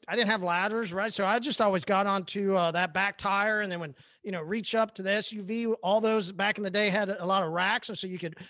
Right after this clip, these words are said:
reach up to the S U V, open the door. You could, you know, you know, hoist yourself up with the side door,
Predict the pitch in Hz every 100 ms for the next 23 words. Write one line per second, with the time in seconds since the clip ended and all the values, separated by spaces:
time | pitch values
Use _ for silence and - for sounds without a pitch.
0 | - 180 226 214 226 226 208 202 214 220
1 | 185 220 220 214 240 240 233 190 214 226
2 | 220 185 185 180 147 - _ _ _ _
3 | - 190 143 220 247 - 220 - 233 220
4 | 220 220 185 165 226 214 202 220 220